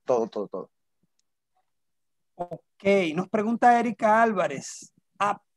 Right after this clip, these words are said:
Speaker 2: partir de qué edad se coloca? ¿Cuál es el paciente más pequeño que te ha tocado?
Speaker 1: El más pequeño me tocó de seis años. Seis
Speaker 2: Seis
Speaker 1: años.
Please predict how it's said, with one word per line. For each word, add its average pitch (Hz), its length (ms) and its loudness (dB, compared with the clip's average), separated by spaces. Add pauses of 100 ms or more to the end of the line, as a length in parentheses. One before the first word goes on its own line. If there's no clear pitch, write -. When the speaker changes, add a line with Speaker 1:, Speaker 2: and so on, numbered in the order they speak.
(460)
Speaker 2:
partir 247 460 0
de 277 160 -2
qué 233 200 -2
edad 208 340 -2
se - 200 -14
coloca? 170 480 -8
¿Cuál 285 260 4
es 320 200 0
el 214 640 -2 (140)
paciente 226 540 2
más 240 260 0
pequeño 156 480 -8
que 170 120 -16
te - 100 -8
ha 170 60 -8
tocado? 151 420 -12 (540)
Speaker 1:
El 110 160 0
más 151 280 0
pequeño 190 920 2
me 175 140 0
tocó 151 460 0
de 165 500 0
seis - 600 -4
años. 76 340 -8 (840)
Seis 120 320 -4
Speaker 2:
Seis - 40 -10
Speaker 1:
años. - 400 -12